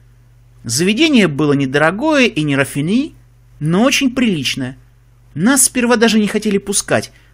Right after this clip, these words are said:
но телохранитель Атсона пошептался с хозяином, и все устроилось. "Да, раньше все здесь было по-другому", — сказал Билл. "Здесь сидели художники со своими шлюхами, бандиты, поэты.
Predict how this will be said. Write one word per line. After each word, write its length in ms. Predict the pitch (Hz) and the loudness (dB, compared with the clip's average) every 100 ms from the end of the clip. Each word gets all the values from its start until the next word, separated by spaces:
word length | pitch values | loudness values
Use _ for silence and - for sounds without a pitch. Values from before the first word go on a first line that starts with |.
| - | -4
но 160 | 180 | -2
телохранитель 680 | 196 208 196 202 208 202 220 | 0 2 2 2 0 0 -4
Атсона 420 | 277 294 - 151 | -4 -4 -2 -2
пошептался 500 | 139 160 - 202 180 | -2 -4 0 -2 0
с 80 | 170 | -2
хозяином, 520 | - 208 302 302 285 233 | 0 0 0 0 0 -2
и 60 | 180 | -4
все 220 | - 233 | -4 -4
устроилось. 680 | 220 - - 135 95 85 - _ _ _ _ _ _ _ _ _ - | -2 -4 -2 -2 -2 -8 -16 _ _ _ _ _ _ _ _ _ -6
"Да, 520 | 117 139 151 143 120 - _ _ _ - - - - - | 0 4 4 2 -2 -14 _ _ _ -20 -20 -20 -20 -14
раньше 500 | - 147 247 247 240 | 0 6 6 6 4
все 160 | - 214 | 2 2
здесь 220 | 185 202 | 4 4
было 220 | 170 185 | 6 6
по-другому", — 680 | 180 160 156 131 123 117 104 - - - | 4 -2 -2 2 4 4 0 -6 -20 -18
сказал 360 | - - 123 123 | -12 -6 -2 -2
Билл. 240 | 117 101 - - _ _ _ - - | -2 -6 -8 -20 _ _ _ -20 -12
"Здесь 460 | - 131 247 240 - | -8 0 2 4 2
сидели 320 | 185 156 143 | 2 2 0
художники 800 | - 147 165 277 254 240 233 233 | -2 -6 0 2 4 2 0 -2
со 140 | 202 | -2
своими 300 | 208 208 208 | 2 2 2
шлюхами, 640 | - 196 214 196 190 175 | 0 2 2 2 0 0
бандиты, 640 | 131 127 127 120 214 233 120 | 2 2 2 -2 -4 -4 -2
поэты. 540 | 110 120 185 - | 0 0 0 -6